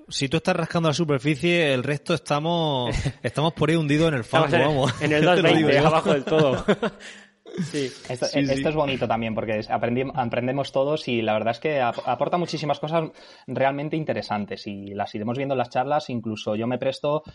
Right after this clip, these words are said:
Speaker 3: eh, si queréis, a que si esto después lo, lo ponéis en algún recurso más visual, página web o lo que sea, pues podemos compartir algunas cosas interesantes o algunos errores comunes que se visualicen muy bien,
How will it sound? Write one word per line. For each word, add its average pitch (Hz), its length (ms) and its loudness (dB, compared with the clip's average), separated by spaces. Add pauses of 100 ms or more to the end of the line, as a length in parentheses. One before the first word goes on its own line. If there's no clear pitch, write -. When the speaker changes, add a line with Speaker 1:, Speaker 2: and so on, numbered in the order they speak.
(120)
Speaker 3:
eh, 120 180 0
si 117 160 -8
queréis, 123 340 -2
a 127 60 -2
que 110 300 -4
si 117 180 -6
esto 127 240 -4
después 127 360 -4
lo, 120 480 2
lo 120 140 -2
ponéis 120 280 -2
en 123 80 -2
algún 113 600 -2
recurso 117 420 -4
más 113 400 -2
visual, 131 600 0
página 113 280 -4
web 127 260 2
o 123 80 0
lo 120 80 0
que 127 80 -2
sea, 190 300 0 (240)
pues 120 140 -2
podemos 120 260 0
compartir 123 380 0
algunas 113 840 2
cosas - 320 -2
interesantes 123 640 0
o 110 40 2
algunos 113 280 -2
errores 113 320 0
comunes 117 340 0
que 120 100 -4
se 113 120 -4
visualicen 110 500 -2
muy 104 200 2
bien, 180 400 2